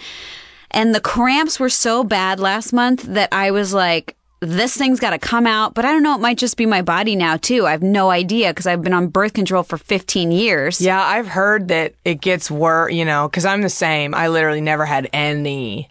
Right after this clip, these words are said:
Speaker 1: It gets worse as you get older.
Speaker 2: Yeah.
Speaker 1: So I was, like, dying. I didn't even know, this is stupid.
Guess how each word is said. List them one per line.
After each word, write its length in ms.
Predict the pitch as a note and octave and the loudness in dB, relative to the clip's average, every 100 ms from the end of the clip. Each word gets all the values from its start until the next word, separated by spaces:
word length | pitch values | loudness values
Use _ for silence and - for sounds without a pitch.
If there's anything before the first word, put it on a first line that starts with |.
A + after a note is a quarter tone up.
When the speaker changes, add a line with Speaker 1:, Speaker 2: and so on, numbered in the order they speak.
| - | -8
Speaker 1:
It 80 | G#3+ | -2
gets 240 | C4 - | -2 0
worse 240 | B3 B3 A#3 | 0 0 0
as 100 | A3+ | 0
you 60 | |
get 100 | G#3+ | 0
older. 400 | G3+ G#3+ G3+ C3+ E3 | 2 0 0 -2 0
Speaker 2:
Yeah. 340 | E3 D#3+ D3+ C3+ - | 0 0 -4 -10 -8
Speaker 1:
So 340 | - A#3+ A3+ - | -4 0 0 0
I 180 | G#3+ A#3+ | 0 0
was, 140 | C4 | 0
like, 380 | B3+ G#3+ F3 D#3+ | 0 0 -4 -2
dying. 680 | G3 G3+ G#3+ G#3+ G3+ G3 - | 0 0 0 0 0 -2 -2
I 140 | F#3+ G3 | -2 0
didn't 260 | A3+ A#3+ | 2 2
even 380 | A#3 A3 G#3 G3+ | 2 0 0 2
know, 580 | G3+ G#3+ G#3+ G#3 G3+ G#3 _ - | 2 2 2 2 0 -2 _ -8
this 220 | F3 F3+ | -4 -2
is 100 | E3+ | -2
stupid. 560 | - D3+ D3 D3+ D3 | -2 -4 -2 -2 -2